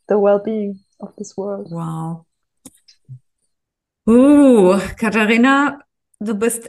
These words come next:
Speaker 2: wirklich ein Vorbild. Du hast mich jetzt hier so manches Mal mit Ehrfurcht erfüllt. Ich hoffe, es hat auch was mit deinen Großmüttern gemacht, auch wenn die sich wahrscheinlich gedacht haben, „Also was steht jetzt auf einmal hier meine Enkeltochter vor der Tür mit dem Zelt?“, ja. Aber <laughs> ich glaub,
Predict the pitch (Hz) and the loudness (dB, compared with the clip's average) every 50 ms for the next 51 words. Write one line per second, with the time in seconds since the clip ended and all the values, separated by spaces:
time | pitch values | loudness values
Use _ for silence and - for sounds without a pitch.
0 | - _ - 196 185 196 226 240 240 247 240 277 269 262 - - _ - 240 254 | -16 _ -8 -6 0 2 2 2 2 0 0 0 0 -2 -4 -8 _ -4 -2 -2
1 | 240 254 - - 466 466 453 208 185 190 175 170 190 247 262 - 262 226 233 - | 0 0 -2 -2 -2 -2 -2 -2 -2 -2 -2 0 -2 -4 -4 -6 -6 -8 -8 -8
2 | - 254 262 247 - 247 247 247 - - 240 226 214 233 220 220 226 240 277 - | -8 -8 -8 -6 -6 -6 -8 -8 -8 -6 -6 -6 -6 -6 -6 -4 -4 -4 -4 -4
3 | - 302 - - 269 262 254 254 247 233 233 247 - - 233 240 247 - - 208 | -8 -10 -8 -8 -6 -4 -4 -4 -4 -6 -8 -10 -10 -8 -8 -8 -8 -6 -6 -6
4 | 202 214 208 - - - 220 208 - - 196 196 202 247 294 - - - - 208 | -4 -6 -6 -10 -10 -10 -10 -8 -6 -4 -2 0 0 0 -2 -4 -8 -12 -12 -12
5 | - - _ _ _ - - - - _ 214 214 247 311 311 311 277 254 - - | -12 -16 _ _ _ -20 -20 -20 -12 _ -4 0 0 0 0 -2 -4 -6 -6 -6
6 | 247 - - 247 - - 220 220 - 233 214 - 202 208 196 185 196 226 311 403 | -8 -8 -8 -8 -6 -6 -6 -6 -6 -8 -8 -6 -6 -6 -6 -6 -6 -4 -4 -6
7 | - - 220 202 202 202 190 190 190 190 190 185 202 233 - - - 208 208 214 | -6 -8 -10 -8 -8 -8 -10 -10 -10 -8 -6 -6 -6 -6 -8 -10 -10 -8 -6 -6
8 | 220 220 220 208 214 226 214 220 220 214 214 226 214 208 208 - - 220 202 214 | -6 -6 -6 -6 -8 -8 -8 -10 -12 -10 -8 -8 -6 -6 -8 -8 -10 -10 -10 -10
9 | 214 214 - - 220 214 208 208 - 208 202 190 202 208 208 _ - - - 240 | -10 -12 -12 -10 -10 -8 -8 -8 -8 -10 -10 -10 -12 -14 -14 _ -20 -10 -8 -6
10 | 240 240 240 220 214 220 - - - - 208 208 214 202 202 202 202 196 196 190 | -6 -6 -8 -12 -12 -14 -14 -12 -10 -8 -6 -6 -4 -4 -4 -4 -4 -4 -6 -4
11 | 185 226 294 - 208 - - 190 180 - - 185 185 - 208 185 185 185 185 190 | -4 -6 -6 -6 -8 -12 -12 -16 -16 -14 -14 -16 -14 -14 -12 -10 -10 -10 -10 -10
12 | - 196 190 196 190 180 - - - - - 185 175 185 233 285 - - - - | -8 -8 -8 -8 -8 -10 -12 -12 -12 -12 -10 -8 -8 -8 -8 -10 -12 -14 -14 -12
13 | - - 523 539 539 539 - _ _ _ _ _ _ _ _ - - - 226 233 | -10 -8 -8 -8 -8 -12 -16 _ _ _ _ _ _ _ _ -8 -2 0 0 0
14 | 226 220 233 262 - 403 440 427 392 339 320 320 320 311 392 381 381 381 - - | 0 0 -2 0 0 -2 -2 -2 -6 -8 -12 -10 -4 0 0 0 0 -2 -10 -10
15 | - - 226 - - - - - | -6 -2 -2 -2 -2 -2 -6 -10